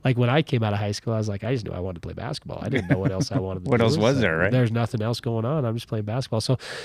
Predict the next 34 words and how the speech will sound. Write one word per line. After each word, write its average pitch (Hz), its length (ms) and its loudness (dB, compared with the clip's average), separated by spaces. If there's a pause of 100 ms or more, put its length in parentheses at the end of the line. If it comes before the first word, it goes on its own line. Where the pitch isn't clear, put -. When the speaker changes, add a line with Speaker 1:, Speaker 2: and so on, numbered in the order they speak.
(240)
Speaker 1:
you 165 80 6
know, 165 140 8
it's, - 220 0
it's 156 160 2
just, - 300 2
uh, 123 300 4
um, 110 400 0 (260)
one 165 140 6
of - 20 8
those 143 120 4
things. 143 140 4
But, - 200 2
but 151 180 4
what 151 120 6
I 170 100 6
always 196 180 6
say 113 140 4
is, 113 80 2
"Hey, 180 200 2 (320)
you 127 100 4
know, 123 300 4
y-, - 200 -4
you 127 160 4
gotta 180 180 4
make 165 220 2
sure 135 240 4
that 120 100 2
if 113 180 0
you're 113 120 0
gonna 135 200 2
run 123 220 2
a 113 80 2
coach - 340 0
off, 95 380 -6